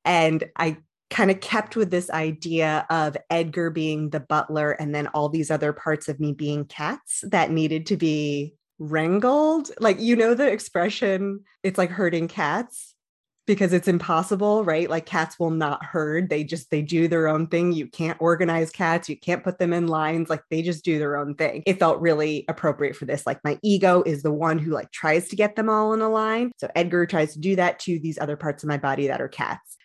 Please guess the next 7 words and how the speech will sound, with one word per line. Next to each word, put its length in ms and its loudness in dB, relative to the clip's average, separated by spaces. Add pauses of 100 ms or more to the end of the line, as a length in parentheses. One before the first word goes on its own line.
My 640 2
childhood 420 -2
nickname 420 -2
has 360 -4
always 300 0
been 180 -4
Cake. 500 -10